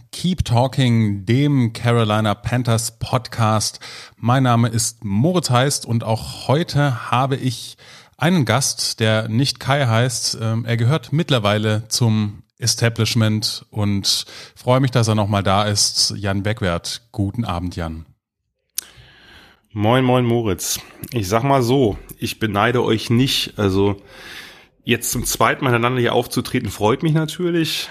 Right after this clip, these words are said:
Speaker 2: Andererseits merke ich jetzt schon, oh, die Motivation ist jetzt nicht so riesig groß, über dieses Spiel zu reden. Wie muss es euch gehen, wenn ihr jetzt seit Jahren immer wieder solche Niederlagenserien hier durchkauen müsst?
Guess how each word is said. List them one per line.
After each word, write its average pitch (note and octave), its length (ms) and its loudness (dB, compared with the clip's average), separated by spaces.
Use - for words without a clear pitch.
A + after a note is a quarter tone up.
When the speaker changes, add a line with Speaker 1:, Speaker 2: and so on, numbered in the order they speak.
Speaker 2:
Andererseits A#2 760 0
merke B2 260 -2
ich - 80 -8
jetzt C3+ 160 2
schon, A#2+ 420 2
oh, A#2+ 380 -2
die A#2+ 80 0
Motivation B2+ 840 2
ist B2+ 140 -4
jetzt C3 200 -2
nicht B2 140 0
so B2 80 4
riesig D3 500 0
groß, B2+ 320 0
über A#2 140 -2
dieses A2 220 0
Spiel F3 340 -4
zu - 180 -6
reden. G#2+ 300 0
Wie A2 80 2
muss C3+ 160 2
es A2+ 120 -2
euch D3+ 380 0
gehen, A2 220 0
wenn A2+ 100 -2
ihr A#2 80 0
jetzt A2+ 260 -2
seit G#2+ 200 2
Jahren A2 460 2
immer C3 260 0
wieder B2 160 2
solche A2+ 220 -2
Niederlagenserien G2+ 840 0
hier G2+ 120 -2
durchkauen G2+ 500 -4
müsst? G#2 300 -6